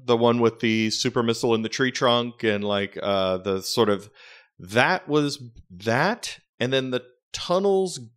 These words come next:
going to the Hive Totem, as far as I remember, were basically the first rooms built in the game.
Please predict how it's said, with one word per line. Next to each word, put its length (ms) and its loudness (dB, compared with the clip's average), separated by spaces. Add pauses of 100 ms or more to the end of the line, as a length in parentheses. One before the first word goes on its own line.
going 420 4
to 220 -4
the 120 2
Hive 340 2
Totem, 480 -4 (540)
as 120 -2
far 240 6
as 80 -2
I 60 6
remember, 540 2
were 120 -2
basically 480 0
the 160 -6
first 540 -2
rooms 500 -6
built 260 -8
in 100 -8
the 80 -12
game. 320 -12